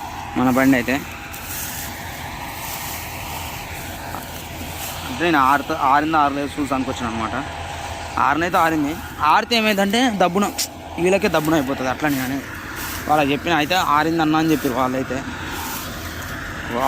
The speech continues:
ఆరింది ఫ్రెండ్స్ చూడండి, నా దగ్గర వచ్చింది మొత్తం. ఇలాంటి దాంట్లో అస్సలకే తిరగకండి ఫ్రెండ్స్, ఎప్పుడైనా సరే. ఇప్పుడు కాదు, ఇట్లా అడ్డం పడే దాంట్లో అస్సలు తిరగకండి. ఎందుకంటే పింజర్లు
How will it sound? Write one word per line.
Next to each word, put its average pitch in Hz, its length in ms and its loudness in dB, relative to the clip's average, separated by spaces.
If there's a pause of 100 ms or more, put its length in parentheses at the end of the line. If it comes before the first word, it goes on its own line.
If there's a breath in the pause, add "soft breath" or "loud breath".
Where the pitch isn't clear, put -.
(100)
ఆరింది 143 300 4
ఫ్రెండ్స్ 117 240 -6
చూడండి, 127 280 -4 (280)
నా 131 140 -2
దగ్గర 135 220 2
వచ్చింది 131 300 -4
మొత్తం. 110 180 -8 (1500)
ఇలాంటి 180 240 4
దాంట్లో 170 240 4
అస్సలకే 185 340 2
తిరగకండి 151 380 2
ఫ్రెండ్స్, 135 240 -2
ఎప్పుడైనా 180 280 0
సరే. 143 140 0
ఇప్పుడు 180 220 0
కాదు, 170 160 0 (480)
ఇట్లా 165 200 -2
అడ్డం 165 240 0
పడే 175 160 4
దాంట్లో 170 200 4
అస్సలు 175 260 2
తిరగకండి. 143 320 2
ఎందుకంటే 170 240 4 (100)
పింజర్లు 185 400 4